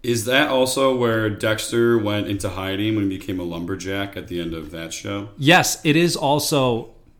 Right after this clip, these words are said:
Speaker 2: the hometown of Dexter's Laboratory.
Speaker 1: Oh, good.
Speaker 2: Dexter and Dee Dee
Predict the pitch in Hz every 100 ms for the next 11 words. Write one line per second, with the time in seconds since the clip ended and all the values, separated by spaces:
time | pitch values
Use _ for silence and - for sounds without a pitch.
0 | - 120 127 120 107 139 139 131 135 123
1 | 120 135 120 98 139 127 - 120 98 113
2 | 110 123 101 95 87 117 123 107 98 95
3 | 87 78 - - - 139 - 151 127 123
4 | 131 127 117 107 101